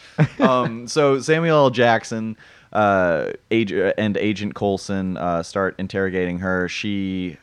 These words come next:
Speaker 2: runs away. Oh, she sees a Skrull, and the Skrulls have landed on the planet
Speaker 1: Well,
Speaker 2: as
Speaker 1: and the
Speaker 2: well.
Speaker 1: Skrulls tried to shoot her, and so she
Speaker 2: Yes.
Speaker 1: saves, uh, Samuel L.
Speaker 2: Yes,
Speaker 1: Jackson and
Speaker 2: correct.
Speaker 1: Coulson.
Speaker 2: She saves Nick Fury, um, and she, uh,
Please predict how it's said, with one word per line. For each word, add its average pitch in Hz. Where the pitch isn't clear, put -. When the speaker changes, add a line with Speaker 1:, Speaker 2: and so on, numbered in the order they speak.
Speaker 2:
runs 107
away. 104
Oh, 113
she 156
sees 147
a 113
Skrull, 82
and 107
the 107
Skrulls 131
have 113
landed 104
on 95
the 92
planet 98
Speaker 1:
Well, 180
Speaker 2:
as 185
Speaker 1:
and 170
the 185
Speaker 2:
well. 190
Speaker 1:
Skrulls -
tried 135
to 113
shoot 151
her, 101
and 120
so 113
she 117
Speaker 2:
Yes. 104
Speaker 1:
saves, 113
uh, 98
Samuel 104
L. 98
Speaker 2:
Yes, 104
Speaker 1:
Jackson 95
and 90
Speaker 2:
correct. 95
Speaker 1:
Coulson. 95
Speaker 2:
She 107
saves 113
Nick 104
Fury, 110
um, 82
and 92
she, 87
uh, 76